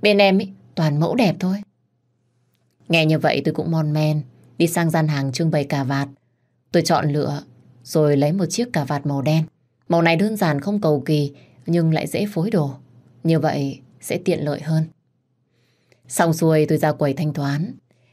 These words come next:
Khi nhận được hóa đơn, tôi há hốc miệng. Cái áo tôi chọn có giá hơn hai triệu đồng. Cái cà vạt thì mấy trăm, nhưng được giảm năm mươi phần trăm nhưng không đến nỗi.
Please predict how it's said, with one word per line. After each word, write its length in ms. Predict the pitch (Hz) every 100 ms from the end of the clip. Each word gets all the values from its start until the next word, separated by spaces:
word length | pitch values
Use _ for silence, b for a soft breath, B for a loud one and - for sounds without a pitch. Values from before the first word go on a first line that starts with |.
| _
Khi 160 | - 190
nhận 180 | 175
được 160 | 156 151
hóa 200 | 147 147
đơn, 320 | 160 165 156 - _ _ _ _ _
tôi 160 | 170 151
há 180 | 143 156
hốc 280 | 202 247
miệng. 260 | 180 151 147 - _ - - - _
Cái 120 | 117 156
áo 220 | 156 156
tôi 120 | 185 160
chọn 240 | 151 139 - _ - -
có 120 | 190
giá 160 | 175 160
hơn 260 | 196 220 202
hai 300 | 208 202 208
triệu 200 | 175 151
đồng. 260 | 151 147 127 b b b b b
Cái 120 | 190 202
cà 160 | 170
vạt 240 | 147 147 143
thì 120 | 165
mấy 240 | 151 180 220
trăm, 300 | 220 214 - _ _ - _
nhưng 160 | 185 170
được 140 | 156
giảm 260 | - 143 135
năm 140 | 156
mươi 120 | 185 185
phần 200 | 156 127
trăm 260 | 170 175 180
nhưng 120 | 180
không 180 | 196 185
đến 160 | 180
nỗi. 320 | 214 226 269